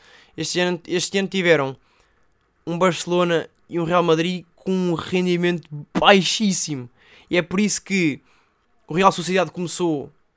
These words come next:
em primeiro lugar nos primeiras, nas primeiras jornadas.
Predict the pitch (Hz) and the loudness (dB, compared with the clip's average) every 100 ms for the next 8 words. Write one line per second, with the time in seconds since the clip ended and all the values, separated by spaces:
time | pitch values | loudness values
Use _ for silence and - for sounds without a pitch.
0 | _ - 165 170 170 165 160 160 160 156 | _ -6 -4 -2 2 2 4 2 2 0
1 | 156 156 151 147 135 135 156 - 156 156 | -2 0 2 0 -2 -8 -8 -4 0 0
2 | 147 143 156 170 180 180 - | 0 -2 0 0 0 -4 -10